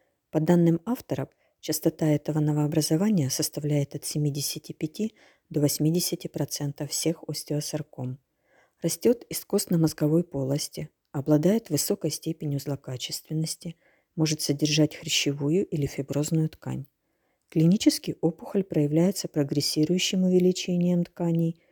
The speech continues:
на уровне поражения с развитием постепенно нарастающего болевого синдрома, который зачастую в первый раз проявляет себя за несколько месяцев до обращения к врачу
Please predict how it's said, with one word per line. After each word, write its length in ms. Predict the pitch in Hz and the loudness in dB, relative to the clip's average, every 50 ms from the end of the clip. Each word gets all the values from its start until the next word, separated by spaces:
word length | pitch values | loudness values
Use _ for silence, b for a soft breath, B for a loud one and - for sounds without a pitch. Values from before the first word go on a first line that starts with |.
| b b b _ | b b b _
на 140 | - 135 135 | -2 2 2
уровне 320 | 143 156 175 170 165 160 | 4 4 4 4 4 2
поражения 800 | 160 - 151 - 147 139 - - 139 127 123 127 131 139 160 b b b b b | 2 0 0 0 0 0 0 -2 -4 -4 -4 -4 -4 -4 -6 b b b b b
с 140 | - - - | -14 -4 0
развитием 540 | - 147 143 156 156 156 - - 147 147 147 | 0 2 4 4 4 4 4 0 -2 -2 -2
постепенно 640 | - 147 - - - 151 - - 160 175 190 214 220 | -2 -4 -6 -4 -4 -6 -4 0 0 2 4 4 4
нарастающего 840 | 196 180 156 156 151 - - - 160 160 175 170 - - - 196 190 175 | 4 4 4 2 0 -2 -2 0 2 2 2 2 0 -4 -2 -2 -2 -2
болевого 500 | 160 170 143 135 127 135 135 139 156 151 | 0 -2 -2 -2 -2 -2 0 0 0 0
синдрома, 640 | - - - 156 151 143 - 131 123 123 123 127 b b b b b b b b b _ | 0 0 0 0 0 -2 -2 -4 -4 -4 -6 -8 b b b b b b b b b _
который 300 | - - - 156 151 151 | -4 0 2 4 4 4
зачастую 580 | - - - - - 147 - - - 143 135 | 4 2 0 0 0 -2 -2 -2 -2 0 0
в 60 | 139 | -2
первый 340 | - - 147 139 139 139 135 | -2 -2 -2 -2 0 0 2
раз 320 | 135 147 180 220 - - b b b b b b b b | 2 4 2 2 0 -4 b b b b b b b b
проявляет 520 | - - 139 139 143 143 156 156 151 147 - | -2 0 2 2 4 6 6 6 6 4 2
себя 440 | - - 143 139 151 156 170 - - - | -2 -2 0 2 2 2 2 0 -4 -4
за 160 | 151 147 135 | -2 0 0
несколько 500 | 135 151 175 - - - 170 - - 165 | 2 2 0 0 -2 -6 -6 -2 0 2
месяцев 540 | 165 165 170 - - 180 - - - 151 135 | 2 2 2 0 -2 -4 -4 -4 -4 -4 -4
до 140 | - 139 | -2 -2
обращения 640 | 127 131 - 127 120 - - - 143 147 160 165 165 | -4 -2 -2 -2 -2 0 0 2 2 4 4 2 2
к 140 | - - - | 0 -2 0
врачу 420 | 151 156 151 - - - 139 | 0 2 2 0 -2 -4 -4